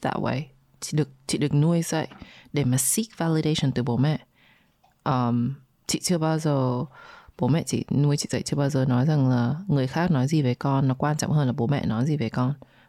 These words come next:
Mà nó luôn luôn là cái ý kiến của bố mẹ là nó matter the most. So chị literally được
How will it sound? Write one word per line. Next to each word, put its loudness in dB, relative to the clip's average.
Mà 0
nó 2
luôn 2
luôn 2
là 0
cái -6
ý 0
kiến -2
của -2
bố 2
mẹ 2
là 2
nó 2
matter 0
the 0
most. 0
So -2
chị -4
literally 0
được -2